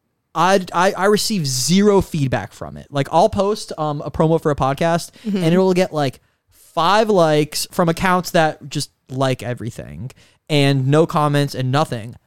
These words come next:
Speaker 1: But then I'll go on the Spotify for Podcasters website, and I'll see that it had, like, thirty views. And thirty views on a podcast is nothing, but you know what? Like,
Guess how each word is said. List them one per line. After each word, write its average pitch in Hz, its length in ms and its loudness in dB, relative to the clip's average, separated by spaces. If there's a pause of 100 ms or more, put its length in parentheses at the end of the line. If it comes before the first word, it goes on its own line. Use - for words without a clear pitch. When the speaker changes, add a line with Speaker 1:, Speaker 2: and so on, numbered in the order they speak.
(120)
Speaker 1:
But 139 220 -2
then 175 260 2
I'll 151 160 0
go 147 380 4
on 135 360 -2
the 131 100 -2
Spotify 143 520 -4
for 127 80 -4
Podcasters 131 800 -4
website, 123 500 -8 (280)
and 156 120 -4
I'll 160 80 0
see 214 140 -4
that 185 120 0
it 185 80 -4
had, 185 220 -4
like, 185 160 -6
thirty 208 320 -2
views. 190 460 -6 (260)
And 185 260 0 (120)
thirty 285 380 2
views 143 340 2
on 131 80 -2
a 123 60 -6
podcast 127 600 -2
is 127 160 -4
nothing, 160 440 -2
but 139 160 -6
you 139 80 0
know 160 160 4
what? 139 280 2
Like, 131 180 -10